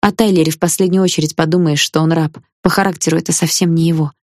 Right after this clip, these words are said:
И сейчас ему приходилось практически выдавать друзей. Во всяком случае, думаю, его мысли двигались примерно по такому маршруту. Спасибо, что ответил честно. Если бы начала расспрашивать Алана и Дилана,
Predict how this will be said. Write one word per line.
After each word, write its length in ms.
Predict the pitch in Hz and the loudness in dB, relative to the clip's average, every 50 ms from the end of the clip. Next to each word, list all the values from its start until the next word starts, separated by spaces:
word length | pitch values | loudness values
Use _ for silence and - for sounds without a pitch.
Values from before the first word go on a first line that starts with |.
| _ _ _ _ _ _ - | _ _ _ _ _ _ 0
И 40 | |
сейчас 360 | 208 - 214 - 226 214 - - | 0 2 2 2 0 0 2 2
ему 180 | 185 180 170 | 2 2 2
приходилось 480 | 160 185 175 180 180 175 180 180 165 - | 0 0 0 0 0 2 2 0 0 -2
практически 580 | - - - - - 165 - - - - - | -4 -6 -6 -4 -4 -4 -2 -4 -2 -2 -2
выдавать 440 | 180 175 180 175 185 180 185 185 175 | -2 0 0 0 0 0 -2 -2 -2
друзей. 420 | 170 180 196 196 170 165 151 143 - _ _ _ _ _ _ _ _ | 0 0 0 0 0 0 -2 -4 -8 _ _ _ _ _ _ _ _
Во 80 | 220 220 | 0 0
всяком 300 | 180 - 220 190 196 185 | 2 0 -2 0 0 -2
случае, 380 | - - 202 190 - - 185 | 0 0 0 0 0 0 0
думаю, 400 | 170 180 185 180 180 175 175 175 | 0 0 0 2 2 2 2 2
его 220 | 175 180 175 175 175 | 2 2 2 2 2
мысли 300 | 175 175 170 - 170 160 | 2 0 0 0 0 0
двигались 380 | 160 165 165 156 156 160 - | 0 0 0 0 0 -2 0
примерно 500 | - - 165 160 160 151 156 151 151 147 - _ _ _ | 0 0 0 2 2 0 0 -2 -2 -4 -6 _ _ _
по 80 | - 170 | -2 0
такому 360 | - 170 160 - 147 135 135 | 0 0 0 -2 -2 -2 -2
маршруту. 520 | 139 135 - - - - 147 - - - - _ _ _ _ _ _ _ _ _ _ | -2 -2 -2 -2 -2 -4 -4 -8 -12 -16 -20 _ _ _ _ _ _ _ _ _ _
Спасибо, 440 | - - - 185 160 - - 226 202 | -12 -2 0 0 0 2 0 0 -2
что 160 | - - - | -2 0 -2
ответил 320 | 151 - 160 151 - 151 147 | -2 0 -2 -2 -2 -2 -4
честно. 400 | - - 156 147 - - - - _ _ _ _ _ _ _ _ _ | -2 -2 -4 -4 -4 -8 -12 -16 _ _ _ _ _ _ _ _ _
Если 280 | 196 185 202 208 - 208 | 2 2 2 2 2 0
бы 120 | 180 185 | 0 2
начала 360 | 190 185 - - 196 190 185 | 0 0 0 0 0 2 2
расспрашивать 560 | 180 180 - - - 185 180 - 180 170 160 - | 2 0 -2 0 -2 -2 0 0 -2 -2 -4 -2
Алана 320 | - 185 175 165 165 170 165 | -2 0 0 2 2 2 2
и 40 | 160 | 2
Дилана, 420 | 170 220 226 208 170 156 151 151 | 0 0 0 2 0 0 -2 -4